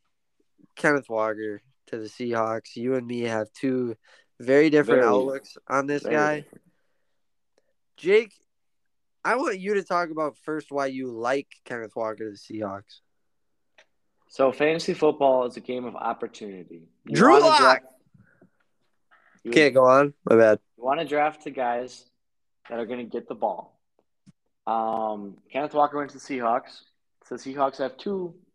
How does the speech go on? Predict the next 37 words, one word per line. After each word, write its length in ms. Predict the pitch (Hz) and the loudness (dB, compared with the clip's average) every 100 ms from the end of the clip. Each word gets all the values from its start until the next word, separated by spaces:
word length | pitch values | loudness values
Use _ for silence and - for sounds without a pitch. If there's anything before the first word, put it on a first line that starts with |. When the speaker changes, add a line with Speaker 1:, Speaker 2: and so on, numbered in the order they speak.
| _ | _
Speaker 2:
pretty 160 | 185 165 | -8 -4
good 140 | 139 | -4
running 180 | 120 120 | -4 -4
backs, 380 | 123 127 - - | -6 -8 -18 -18
Chris 200 | - 139 | -10 -10
Carson, 440 | - 131 127 143 - _ _ _ _ _ _ _ | -6 -6 -6 -14 -18 _ _ _ _ _ _ _
who's 100 | - | -4
often 300 | 120 120 117 | -4 -4 -8
injured, 420 | 113 107 120 120 | -8 -6 -6 -6
and 140 | 120 117 | -10 -10
Rashad 340 | - 123 120 | -4 -4 -2
Penny, 340 | 117 113 113 - _ _ | -6 -6 -10 -14 _ _
who 80 | 131 | -8
again 260 | 131 135 117 | 2 2 4
is 100 | 117 | 0
often 260 | 117 - | -2 -4
injured. 400 | 110 107 117 117 | -14 -8 -8 -8
And 120 | 143 | 0
those 140 | 151 170 | 2 2
guys 180 | 170 151 | 2 2
will 80 | |
have 220 | 147 139 123 | 0 -2 0
one 160 | 147 | -2
thing 120 | 143 143 | -2 -12
in 100 | 123 | -8
common. 460 | 143 127 98 87 _ _ _ _ _ _ | -4 -4 -4 -16 _ _ _ _ _ _
Um, 280 | - 120 120 | -6 -4 -2
they're 100 | 127 | -4
both 280 | 120 151 151 | -2 -2 -2
in 100 | 147 | -4
the 80 | 135 | -2
last 320 | 127 127 - | -2 -4 -4
year 80 | 131 | -8
of 80 | 123 | -6
their 120 | 117 | -8
contract, 640 | 117 117 120 139 143 - _ _ _ _ _ _ _ - | -8 -10 -8 -6 -6 -10 _ _ _ _ _ _ _ -14
and 680 | 117 120 117 113 113 107 98 | -8 -6 -6 -8 -10 -12 -16